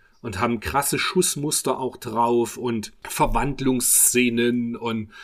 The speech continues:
also das ist schon wirklich grandios. Das Witzige ist, in dem Heft sind genau die zwei Titel getestet, also Castlevania zwei und Nemesis zwei, die man jahrelang, weil da ist irgendwo ein New Old Stock aufgetaucht,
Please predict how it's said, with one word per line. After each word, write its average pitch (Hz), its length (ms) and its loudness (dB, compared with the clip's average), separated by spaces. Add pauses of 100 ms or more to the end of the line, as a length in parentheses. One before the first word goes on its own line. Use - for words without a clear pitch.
(160)
also 117 220 0
das 113 220 2
ist 113 80 0
schon 113 220 2
wirklich 117 300 -2
grandios. 92 600 -8
Das 127 180 -2
Witzige 160 320 4
ist, 160 120 4
in 127 100 0
dem 127 180 2
Heft 156 400 -2
sind 135 160 2
genau 127 300 4
die 156 240 -8
zwei 170 420 0 (140)
Titel 196 260 0
getestet, 151 460 -4
also 127 180 -2
Castlevania 135 640 -2
zwei 135 260 -2
und 117 100 -2
Nemesis 151 460 -4
zwei, 135 360 -2 (420)
die 131 60 -4
man 123 300 0 (200)
jahrelang, 160 880 2
weil 127 120 0
da 123 60 2
ist 113 140 -2
irgendwo 160 440 -2
ein 120 140 -2
New 143 220 -4
Old 120 200 -2
Stock - 340 -2
aufgetaucht, 113 800 -6